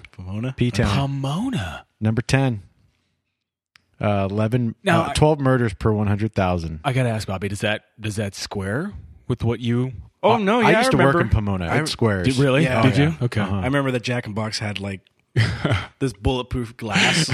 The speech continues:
Speaker 3: <laughs> The bar, the rebar.
Speaker 1: And they would open, like, this cube and push the food
Speaker 3: <laughs>
Speaker 1: through it, and then it would only open once the other side was closed.
Speaker 2: S-, uh, some of these are interesting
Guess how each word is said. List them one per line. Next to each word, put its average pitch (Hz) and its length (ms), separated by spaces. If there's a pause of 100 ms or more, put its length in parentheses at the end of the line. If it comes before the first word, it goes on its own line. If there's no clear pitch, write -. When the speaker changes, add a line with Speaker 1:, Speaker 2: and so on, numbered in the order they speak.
Speaker 3:
<laughs> 175 80
The 147 80
bar, 131 420
the 147 120
rebar. 135 240
Speaker 1:
And 131 80
they 127 100
would 127 160
open, 165 240
like, 156 180
this 143 140
cube 143 540
and 123 260 (120)
push 190 220
the 285 140
food 170 500
Speaker 3:
<laughs> - 220
Speaker 1:
through 160 200
it, 180 260
and 143 160
then 139 160
it 135 100
would 135 100
only 143 380
open 139 420 (120)
once 123 180
the 120 140
other 120 160
side 120 240
was 107 120
closed. 110 420 (280)
Speaker 2:
S-, - 160 (920)
uh, 127 340 (920)
some 185 360
of 170 100
these 107 320
are 104 100
interesting 95 840